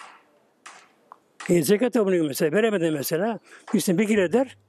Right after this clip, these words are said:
o kişiye güvenlik işte, vekil eder böyle, ona çıkmış olunlara böyle. Bu da bu şekilde böyle.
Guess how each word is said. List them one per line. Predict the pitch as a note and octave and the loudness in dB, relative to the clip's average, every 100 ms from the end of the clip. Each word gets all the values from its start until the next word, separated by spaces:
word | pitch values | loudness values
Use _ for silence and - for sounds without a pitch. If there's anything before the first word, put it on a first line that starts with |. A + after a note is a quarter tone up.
| _ _ _ _ _ _ _ | _ _ _ _ _ _ _
o | A#3+ G#3 | 0 0
kişiye | F3 - A#3+ | 0 2 0
güvenlik | G3+ C3+ G3+ A3 - | 0 2 2 2 -2
işte, | - D3+ | -2 -2
vekil | D3+ E3 A3+ | -2 0 0
eder | E3+ D#3 | 2 0
böyle, | D3+ A3 C4 - - - - | 0 0 -2 -6 -20 -10 0
ona | G3 G#3 | 0 0
çıkmış | - - D3+ | -4 -8 -4
olunlara | F3 D3+ C#3 B2+ | -2 -2 -4 -6
böyle. | C3 A#2+ B2 _ _ _ - | -8 -12 -14 _ _ _ 0
Bu | D4 | 2
da | A3 | 2
bu | E3+ | 0
şekilde | D3+ C#3 B2+ | -4 -4 -4
böyle. | C3 C3+ | -4 -6